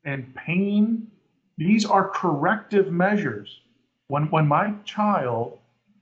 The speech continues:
is, is, di-, is, is being disciplined, I'll give them a verbal warning.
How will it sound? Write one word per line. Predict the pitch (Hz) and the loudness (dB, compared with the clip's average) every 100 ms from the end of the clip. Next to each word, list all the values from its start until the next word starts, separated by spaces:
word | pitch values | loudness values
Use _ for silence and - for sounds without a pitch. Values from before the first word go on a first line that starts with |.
| _ - _ _ _ _ | _ -20 _ _ _ _
is, | 156 139 131 - | -4 -2 -4 -4
is, | 143 123 | -4 -4
di-, | 120 170 175 | 2 4 6
is, | 156 131 | 4 0
is | - 135 | -4 -4
being | 147 135 | -2 -2
disciplined, | 127 151 - - 117 165 - - - - - - | -2 -2 -4 -4 -2 -2 -4 -12 -20 -20 -10 -4
I'll | 123 | 2
give | 143 | 2
them | 147 147 | 4 4
a | 127 | 4
verbal | 123 123 135 | 0 0 -2
warning. | 117 120 117 123 170 | 0 -2 -2 -4 -4